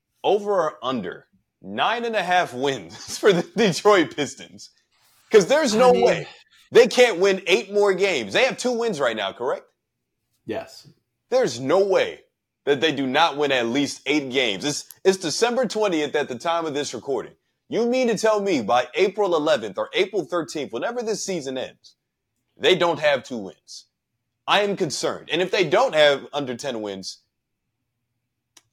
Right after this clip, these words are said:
Speaker 1: I'm wearing a Pistons shirt. For our
Speaker 2: So
Speaker 1: first
Speaker 2: I
Speaker 1: episode.
Speaker 2: just loo-, I just looked through the rest of their schedule, and I hate, I threw the Hornets in this too. They
Speaker 1: That's
Speaker 2: play
Speaker 1: fair.
Speaker 2: Washington, San Antonio, and Charlotte seven more times this year.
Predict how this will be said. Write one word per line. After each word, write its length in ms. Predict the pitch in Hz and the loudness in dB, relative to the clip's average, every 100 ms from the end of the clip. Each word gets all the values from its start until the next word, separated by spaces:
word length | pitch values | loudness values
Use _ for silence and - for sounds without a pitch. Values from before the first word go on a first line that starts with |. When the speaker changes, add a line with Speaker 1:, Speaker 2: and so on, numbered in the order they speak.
| - | -8
Speaker 1:
I'm 140 | 113 | -6
wearing 220 | 113 127 | -2 -2
a 40 | 147 | -2
Pistons 340 | 151 147 87 | -6 -10 -12
shirt. 220 | - - _ _ _ - _ - - - - - - _ _ | -20 -20 _ _ _ -20 _ -18 -16 -16 -18 -20 -20 _ _
For 140 | 123 120 | 0 4
our 120 | 120 | 4
Speaker 2:
So 140 | - | 2
Speaker 1:
first 80 | 147 | 0
Speaker 2:
I 40 | 135 | 2
Speaker 1:
episode. 80 | 147 | -2
Speaker 2:
just 180 | 139 - | -4 -8
loo-, 140 | 131 - _ _ - | -8 -10 _ _ -10
I 160 | 131 143 | -6 -6
just 260 | 147 - | -8 -12
looked 200 | 135 127 | -12 -12
through 120 | - 123 | -6 -6
the 100 | 113 | -4
rest 260 | 113 120 | -6 -10
of 80 | 113 | -10
their 140 | 104 98 | -10 -10
schedule, 580 | - 107 104 123 120 | -12 -12 -10 -6 -6
and 100 | 113 | -6
I 100 | 101 | -8
hate, 360 | 98 127 123 - | -6 -6 -6 -8
I 120 | 110 | -10
threw 220 | 104 127 120 | -10 -8 -8
the 100 | 107 | -8
Hornets 480 | 120 110 98 - | -10 -12 -12 -16
in 140 | 101 95 | -16 -16
this 280 | 95 - - | -18 -20 -12
too. 320 | 113 95 90 _ _ _ _ _ - | -8 -8 -8 _ _ _ _ _ -6
They 140 | 147 | -4
Speaker 1:
That's 160 | 156 - | -4 -4
Speaker 2:
play 320 | 160 160 156 | -2 0 -2
Speaker 1:
fair. 80 | - | -6
Speaker 2:
Washington, 840 | 101 107 127 151 - 175 - 180 160 | -10 -4 -2 -2 -8 -14 -12 -12 -12
San 320 | - 135 135 | -12 -12 -10
Antonio, 560 | 135 - 127 123 120 110 | -10 -12 -10 -10 -10 -12
and 80 | |
Charlotte 520 | - - 110 104 98 - | -12 -8 -8 -6 -8 -10
seven 400 | - 120 123 117 | -10 -10 -10 -12
more 160 | 113 | -12
times 420 | 104 110 101 90 | -12 -12 -14 -18
this 200 | 92 - | -20 -20
year. 220 | 90 67 | -18 -18